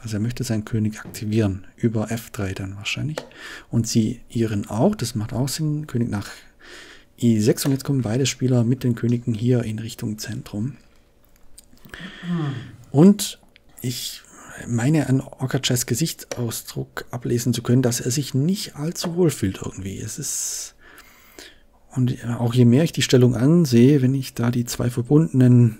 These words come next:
Bauern sehe am Damenflügel, die sind schon bedrohlich. Und der weiße Turm ist ein bisschen, bisschen inaktiv.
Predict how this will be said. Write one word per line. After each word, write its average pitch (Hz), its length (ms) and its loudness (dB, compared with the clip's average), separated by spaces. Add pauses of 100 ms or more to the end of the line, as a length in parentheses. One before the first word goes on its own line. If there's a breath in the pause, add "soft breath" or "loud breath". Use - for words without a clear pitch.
(120)
Bauern 131 360 0
sehe 135 380 4
am 117 400 0
Damenflügel, 131 680 0
die 135 140 -6
sind 165 300 -10
schon 170 260 -6
bedrohlich. 147 500 2
Und 110 140 -2
der 110 120 -4
weiße 123 300 -6
Turm 147 220 -6
ist 139 160 -8
ein 139 80 -10
bisschen, 151 420 -6 (1000 loud breath)
bisschen 151 260 -4
inaktiv. - 960 -6